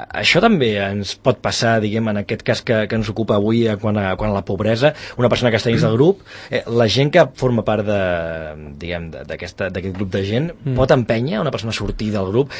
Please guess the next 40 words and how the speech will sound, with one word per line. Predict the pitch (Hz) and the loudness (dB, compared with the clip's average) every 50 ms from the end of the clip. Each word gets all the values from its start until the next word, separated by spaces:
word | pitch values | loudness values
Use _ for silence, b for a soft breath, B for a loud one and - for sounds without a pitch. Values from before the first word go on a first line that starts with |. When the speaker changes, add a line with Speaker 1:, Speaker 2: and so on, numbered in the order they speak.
| B B - | B B -12
Speaker 1:
encara | 113 120 123 120 120 | -10 -6 -4 -4 -4
que | 113 - 113 | -4 -4 -4
sigui | - 160 175 196 220 | -2 -2 2 2 4
de | 214 196 175 151 | 6 8 6 6
manera | 139 135 127 120 | 6 6 4 4
involuntària. | 120 117 113 110 104 104 110 - 240 185 113 92 90 - - - - - - | 4 4 4 2 2 0 0 -2 -2 -2 -4 -6 -8 -12 -20 -18 -16 -10 -6
Speaker 2:
Mira, | 131 127 131 147 131 101 - 120 117 - - - - | -2 2 4 4 4 4 0 -8 -14 -14 -16 -16 -10
si | - - 147 143 | -4 0 2 4
més | 143 147 151 165 180 196 185 - - | 4 6 8 8 8 6 6 4 2
no, | 139 127 120 | 2 4 4
no | 117 127 139 147 156 156 151 | 2 2 2 4 4 4 4
a | 139 | 2
sortir, | - - 135 120 - 156 | 2 0 -2 0 0 -2
sinó | - 147 127 | 0 2 2
no | 123 | 2
acceptar-ho. | 123 117 - 139 123 - - 110 104 101 98 - b b b - | 0 0 0 -2 -2 -2 -2 -4 -4 -4 -8 -10 b b b -8
Imagina't, | - 117 110 - 131 110 95 95 113 | -6 -4 -2 0 0 0 0 0 2
eh? | 131 160 | 2 2
Speaker 1:
Ostres. | 190 110 104 B B B B | 2 -2 -8 B B B B
Speaker 2:
Eh, | - 120 120 120 113 110 107 104 101 104 107 107 101 - - - | 0 2 4 4 4 2 0 0 -2 -4 -4 -4 -4 -6 -6 -4
vas | 123 123 131 123 113 131 | 2 4 4 4 4 2
a | 120 | 2
parar | - 123 117 113 | 2 2 2 4
a | |
un | 113 117 | 2 4
barri | 131 147 151 151 165 170 160 | 6 6 6 6 6 4 6
on | 160 156 143 127 | 4 4 2 0
s'està | - 117 - 123 113 | -2 -4 -2 0 0
vivint | 113 113 113 110 110 | 0 0 0 -2 -2
molt | 107 107 107 | -2 -4 -2
malament, | 113 120 135 156 165 165 160 156 160 156 151 143 | 0 0 2 4 4 6 6 4 4 4 4 2
on | 123 113 113 | 2 2 0
hi | |
ha | 110 104 | -2 0
col·lectiu | 113 117 113 107 - 117 110 | 0 -2 -2 -2 -4 -4 -4
molt | 107 107 104 | -4 -2 -2
desfavorit, | 107 - - - 120 127 143 147 170 165 160 160 160 165 156 135 | -4 -2 0 0 4 4 6 6 6 6 8 6 6 4 4 2
gent | 127 117 - | 0 0 0
que | 117 | 0
ho | 113 110 | -2 -2